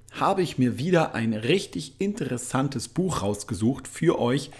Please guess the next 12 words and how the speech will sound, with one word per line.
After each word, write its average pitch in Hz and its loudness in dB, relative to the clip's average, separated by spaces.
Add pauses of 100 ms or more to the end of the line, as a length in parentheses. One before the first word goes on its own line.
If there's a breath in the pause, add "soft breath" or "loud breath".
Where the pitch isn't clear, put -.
(180 loud breath)
welches 147 2
ich - -8
kurz 139 -2
vorstellen 101 -2
möchte. 113 -2 (340 loud breath)
Und 107 -4
zwar 147 0 (280 loud breath)
handelt 185 0
es, 113 0
es 117 -2
sich 151 -2
um 151 6